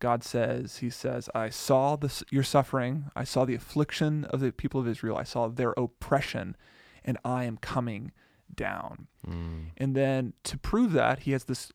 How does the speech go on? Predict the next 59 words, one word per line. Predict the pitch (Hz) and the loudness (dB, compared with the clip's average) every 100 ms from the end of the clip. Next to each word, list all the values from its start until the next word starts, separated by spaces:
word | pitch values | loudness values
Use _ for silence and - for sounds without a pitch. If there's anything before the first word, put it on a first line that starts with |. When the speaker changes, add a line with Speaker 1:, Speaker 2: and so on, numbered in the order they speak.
| _ | _
Speaker 1:
extended | - - 123 127 | -14 -6 -2 -2
conversation | - 135 131 123 123 131 | 0 -2 2 0 0 -4
with | 139 | -2
Moses | 120 117 139 123 | -2 0 0 -4
where | 139 | -6
he | - | -8
reveals | 82 123 120 | -4 0 0
his | 131 | 0
name, | 123 113 117 | -2 -2 -2
"I | 104 | -2
am | 123 135 | -2 0
who | 135 127 | 2 2
I | 120 | 2
am." | 117 110 110 | 0 -2 -4
He | 139 | -6
gives | - 131 - | -4 -4 -2
Moses | 123 127 131 123 | -2 0 -2 -2
these | 120 | -4
three | - 135 | -2 -2
signs. | 123 - 151 98 - - - | 0 2 0 0 -6 -12 -8
Remember, | 131 127 131 139 | -4 0 0 0
the | 127 120 110 | -2 -2 -4
stick | - - - | -6 -6 4
Speaker 2:
Yep. | 135 123 - | 4 4 -4
Speaker 1:
turning | 131 123 120 120 | -4 -2 -2 -6
to | - | -8
a | |
snake, | 135 156 147 143 - - - | -4 0 2 0 -4 -20 -10
the | - | -8
hand | 117 131 127 | -2 -2 0
turning | 135 117 | -2 -2
to | |
leprosy | 113 120 131 120 | -2 0 -2 -2
and | 120 | -4
then | 95 117 | -2 0
not, | 120 120 - - - - | 2 0 -2 -20 -20 -6
and | 123 | -2
the | |
Nile | 120 123 127 | 2 2 0
turning | 123 110 | -4 -6
to | - | -4
blood. | 113 101 147 - _ _ _ _ _ - | -2 -2 -4 -16 _ _ _ _ _ -8
And | |
as | 143 165 | -4 -2
I | |
kept | 175 170 | -2 -4
thinking | 131 127 113 | -8 -8 -6
about | - - | -6 -6
that, | 131 | -8
I | 131 | -10
was | 151 | -10
like, | - - | -12 -12
"Why | - 214 240 | -12 -10 -8
is | 220 | -6
the | 151 | -6
Nile | 139 139 143 | -6 -8 -10
turning | - 139 131 | -8 -8 -8
to | |
blood | - 117 120 | -10 -8 -8